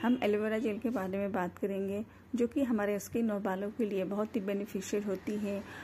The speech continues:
हमारे चेहरे पे एलोवेरा के जेल को लगाने से चेहरे पे काफ़ी चमक आती है। तो फ्रेंड्स, इसे घर पर इस तरह से हम निकाल सकते हैं।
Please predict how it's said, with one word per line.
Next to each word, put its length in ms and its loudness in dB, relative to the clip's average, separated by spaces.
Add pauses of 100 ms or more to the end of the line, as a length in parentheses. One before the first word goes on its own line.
(160)
हमारे 300 2
चेहरे 340 2
पे 160 -2
एलोवेरा 440 2
के 160 0
जेल 300 0
को 220 2
लगाने 400 0
से 160 -2
चेहरे 260 -2
पे 140 -2
काफ़ी 260 -2
चमक 360 0
आती 280 -4
है। 120 -4
तो 180 0
फ्रेंड्स, 300 2
इसे 280 -2
घर 180 -4
पर 160 -4
इस 300 -4
तरह 140 0
से 180 -4
हम 160 -2
निकाल 320 -2
सकते 380 -6
हैं। 240 0